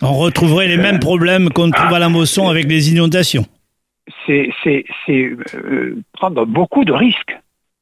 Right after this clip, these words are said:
Speaker 2: Beaucoup de risques. Euh, je, ce n'est pas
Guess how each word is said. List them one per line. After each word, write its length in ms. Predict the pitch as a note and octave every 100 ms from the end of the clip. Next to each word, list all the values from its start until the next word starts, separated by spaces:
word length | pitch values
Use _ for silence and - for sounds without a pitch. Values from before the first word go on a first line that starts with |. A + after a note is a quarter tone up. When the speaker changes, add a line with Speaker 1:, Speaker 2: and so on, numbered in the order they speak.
| _ _ _ -
Speaker 2:
Beaucoup 380 | - C#3+ G3 C#4+
de 100 | G#3
risques. 440 | D3+ A3+ - - - - - - - -
Euh, 640 | C3 B2 B2 A#2+ A#2 A#2 A2+ - -
je, 640 | - D#3 E3+ F3+ D#3+ - - -
ce 60 | -
n'est 160 | F#3+ F#3
pas 160 | F#3+